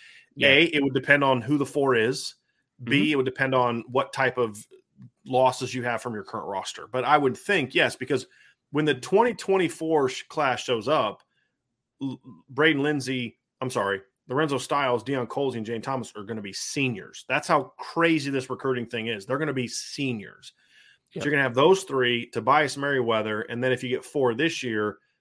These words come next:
Speaker 2: that's only eight guys. And so, you know, you, you need three, and you could take four if one of those other guys is gone or something along those lines. But, you know, you can start getting to twelve receivers on a roster. That's, that's a little high,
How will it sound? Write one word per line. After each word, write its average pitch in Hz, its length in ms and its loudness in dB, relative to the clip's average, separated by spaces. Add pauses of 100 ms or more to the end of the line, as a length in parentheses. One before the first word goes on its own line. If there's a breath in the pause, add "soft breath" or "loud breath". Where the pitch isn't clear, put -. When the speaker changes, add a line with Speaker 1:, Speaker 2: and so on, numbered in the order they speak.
(160)
Speaker 2:
that's - 140 -10
only 196 240 2
eight 160 160 0
guys. 104 600 0 (840)
And 131 180 0
so, 123 640 4 (180)
you 151 100 -6
know, 131 60 2
you, 120 240 -2
you 135 100 -4
need 147 280 0
three, 120 640 -2 (500)
and 139 220 2
you 135 60 0
could 135 200 -6
take 202 300 2
four 135 600 4
if 127 400 0
one 135 320 0
of 131 80 -2
those 123 180 2
other 123 160 0
guys 113 240 -4
is 98 140 -14
gone 139 560 0
or 110 180 -6
something 113 320 -8
along 98 280 -10
those 127 220 0
lines. 120 360 -2
But, 117 220 -2 (440 soft breath)
you 151 60 -8
know, 175 60 6
you 175 120 2
can 175 100 -8
start 233 220 2
getting 185 160 0
to - 100 -12
twelve 156 360 4
receivers 127 480 0
on 117 100 -2
a 104 80 -2
roster. 110 380 -2
That's, 131 260 -6
that's 160 220 -4
a 139 40 0
little 151 400 2
high, 202 440 0